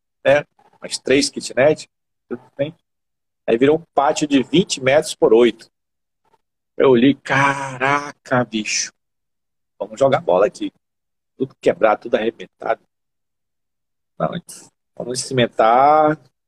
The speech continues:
pintar aqui, dizer que aqui é uma quadra. Parafusar um aro na,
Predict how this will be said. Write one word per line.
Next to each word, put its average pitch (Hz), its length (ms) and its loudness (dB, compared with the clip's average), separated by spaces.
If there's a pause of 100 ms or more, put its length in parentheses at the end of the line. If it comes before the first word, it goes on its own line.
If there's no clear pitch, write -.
(640)
pintar 123 440 2
aqui, 151 500 2
dizer 120 280 0
que - 80 0
aqui 120 160 -2
é 131 40 0
uma 139 140 0
quadra. 101 400 2
Parafusar 120 600 0
um 110 240 -2
aro 135 400 2
na, 110 160 0